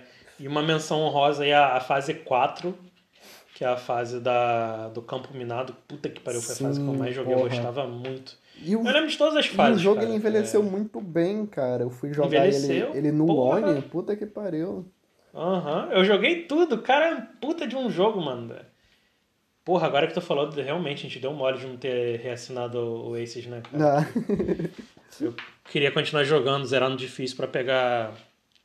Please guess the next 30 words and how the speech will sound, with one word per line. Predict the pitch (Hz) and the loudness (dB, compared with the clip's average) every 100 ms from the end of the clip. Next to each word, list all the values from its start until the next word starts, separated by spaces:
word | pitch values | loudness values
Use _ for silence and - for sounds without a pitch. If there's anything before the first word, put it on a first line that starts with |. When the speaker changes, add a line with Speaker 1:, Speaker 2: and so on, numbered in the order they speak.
| _ _ - | _ _ -14
Speaker 1:
a | 120 117 113 113 110 117 - 123 | -10 -8 -10 -12 -14 -18 -20 -14
M | 120 | -12
dezesseis | 117 117 117 127 120 | -8 -8 -6 -4 -2
A | 117 | -2
dois. | 117 113 113 - - - - - - _ | -4 -6 -6 -10 -20 -20 -20 -20 -20 _
Cara, | _ 320 208 151 - - _ _ _ | _ 6 6 6 2 -12 _ _ _
Speaker 2:
Só | - 160 | -4 -2
que | 175 - | -2 -4
Speaker 1:
e | 208 226 | 2 2
o | 285 | 2
jogo | 127 180 254 | 2 2 2
tem | 208 208 | 2 2
uma | 226 | 2
Speaker 2:
Hum. | |
Speaker 1:
história | - 139 208 226 | 0 2 4 4
muito | 196 156 233 - | 0 0 -2 -4
boa. | 262 156 147 220 294 202 | -8 0 4 4 6 6
Ele, | 131 127 131 151 | 4 -2 -6 -6
ele, | 165 139 - | -6 -8 -8
cara, | - 254 285 | -4 0 2
ele | 147 | 0
tem | - 156 | -2 -4
um, | 202 214 180 156 | -4 -6 -8 -6
um | |
desenvolvimento | 156 160 165 160 175 180 | -6 -4 -4 -4 -6 -6
muito | 156 135 220 - | -10 -8 -10 -12
foda, | - 214 208 | -2 0 0
Speaker 2:
Uhum. | 135 | -2
Speaker 1:
só | 143 | -4
que | 147 202 190 | -6 -6 -8